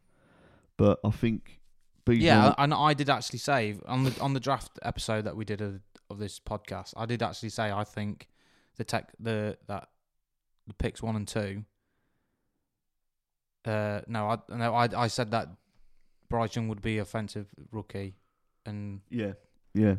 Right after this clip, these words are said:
Speaker 2: but I don't think he is after watching him. I don't,
Speaker 1: No.
Speaker 2: I don't think he is. I think
Speaker 1: No.
Speaker 2: that could go
Speaker 1: But I've
Speaker 2: to
Speaker 1: gone for
Speaker 2: Jermaine
Speaker 1: Bijan
Speaker 2: Gibbs.
Speaker 1: Robinson as I think the, I think the, um, the Falcons are gonna use him a lot. I
Speaker 2: Yeah.
Speaker 1: think he's gonna see a lot of the ball 'cause he's, he's a tank as well,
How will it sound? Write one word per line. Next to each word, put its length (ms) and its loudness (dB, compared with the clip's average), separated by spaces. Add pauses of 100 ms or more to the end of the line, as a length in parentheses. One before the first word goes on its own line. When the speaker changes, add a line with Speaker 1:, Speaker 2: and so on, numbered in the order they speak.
(120)
Speaker 2:
but 80 -8
I 100 -6
don't 160 -4
think 140 -4
he 80 -2
is 100 -2
after 220 -8
watching 300 -10
him. 120 -12 (140)
I 40 0
don't, 160 6
Speaker 1:
No. 40 0
Speaker 2:
I 60 0
don't 160 0
think 120 -2
he 100 2
is. 80 0
I 100 -2
think 160 2
Speaker 1:
No. 60 2
Speaker 2:
that 120 -4
could 140 -8
go 160 0
Speaker 1:
But 60 6
I've 80 8
Speaker 2:
to 40 2
Speaker 1:
gone 160 10
for 120 2
Speaker 2:
Jermaine 240 6
Speaker 1:
Bijan 40 0
Speaker 2:
Gibbs. 160 4
Speaker 1:
Robinson 400 6
as 140 4
I 20 -2
think 280 2
the, 80 0 (800)
I 40 0
think 360 2
the, 280 6
um, 340 8 (180)
the 80 2
Falcons 480 6
are 20 -4
gonna 160 4
use 260 6
him 120 2
a 20 4
lot. 220 4 (200)
I 40 -4
Speaker 2:
Yeah. 140 2
Speaker 1:
think 80 -6 (340)
he's 220 2
gonna 180 2
see 140 2
a 60 8
lot 140 8
of 60 -2
the 60 2
ball 280 6
'cause 220 0
he's, 420 0
he's 240 0 (180)
a 60 -4
tank 460 -4
as 80 -2
well, 360 4